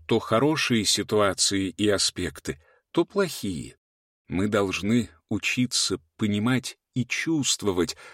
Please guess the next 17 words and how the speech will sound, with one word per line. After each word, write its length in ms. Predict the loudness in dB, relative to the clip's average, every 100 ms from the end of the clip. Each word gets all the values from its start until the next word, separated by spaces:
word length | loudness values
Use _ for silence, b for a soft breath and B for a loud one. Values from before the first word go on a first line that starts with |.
| B
какое 480 | -2 2 4 6 4
время 460 | 2 2 4 2
сейчас 560 | 2 0 0 0 0 0
наступило. 760 | 0 -2 -4 -6 -4 -4 -6 -14 _ -10
Время 640 | 0 2 4 4 4 0 -2
собирать 800 | -2 2 4 4 2 2 -2 -8 -4
камни 540 | 0 0 0 -6 -8 _ _ 2
или 220 | 2 4
разбрасывать. 1120 | 2 0 0 -2 -2 0 -2 -4 -10 -16 -20 _ _ _ _ _ _ _ _ _ -4
Когда 320 | -2 2 2
мы 140 | 2
поймём, 640 | 2 2 4 4 4 2 -2 -10
для 280 | -8 -2 0
чего 380 | 0 -2 0 0
подходит 680 | 0 -2 -2 -2 0 0 -2
это 180 | -2 0
время, 420 | 0 0 0